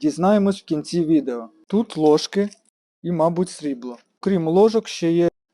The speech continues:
немагнітні контакти, магнітні і щось схоже на золото. Зараз все перевіримо. В посилці у нас знаходиться різний матеріал, зараз ми його провіримо.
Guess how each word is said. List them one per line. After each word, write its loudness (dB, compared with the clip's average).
немагнітні -2
контакти, 0
магнітні -4
і 0
щось 0
схоже 0
на -2
золото. -4
Зараз 0
все -4
перевіримо. -2
В -18
посилці 2
у -8
нас -6
знаходиться -4
різний -2
матеріал, 0
зараз 0
ми -6
його -4
провіримо. -6